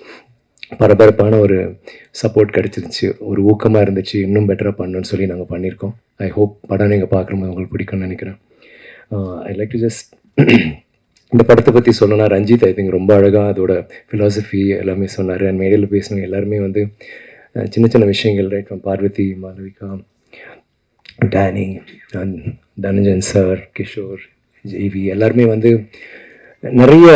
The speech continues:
பியூட்டிஃபுல் திங்ஸ் சொல்லியிருக்காங்க. அது வந்து நான் கெடுக்க விரும்பல. But நான் சொல்ற ஒரு சின்ன விஷயம் என்னன்னா, பொன்னியின் செல்வன் பண்ற போது <clears throat> ஆயிரம் வருஷம் முன்னாடி, அஹ், நடந்த விஷயங்கள், அந்த டைம்ல வந்து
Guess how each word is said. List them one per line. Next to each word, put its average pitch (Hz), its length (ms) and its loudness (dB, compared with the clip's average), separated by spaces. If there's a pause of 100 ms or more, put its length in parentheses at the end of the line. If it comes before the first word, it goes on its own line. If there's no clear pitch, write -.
(160)
பியூட்டிஃபுல் 120 440 6
திங்ஸ் 107 260 0
சொல்லியிருக்காங்க. 92 480 -4
அது 92 120 0
வந்து 92 180 0
நான் 92 120 -2
கெடுக்க 92 240 -2
விரும்பல. 90 380 -4
But 104 180 0 (100)
நான் 101 240 -2
சொல்ற 101 220 2 (360)
ஒரு - 160 -16
சின்ன 107 220 0
விஷயம் 104 240 0
என்னன்னா, 104 300 2
பொன்னியின் 120 360 6
செல்வன் 107 240 2
பண்ற 98 220 2
போது 101 240 4 (1000)
<clears throat> - 320 -2 (1000)
ஆயிரம் 101 400 -4
வருஷம் 98 260 -6
முன்னாடி, 95 300 -4 (460)
அஹ், 98 140 -10
நடந்த 95 320 -6
விஷயங்கள், 92 440 -8
அந்த 95 200 -6
டைம்ல 95 280 -6
வந்து 90 220 -8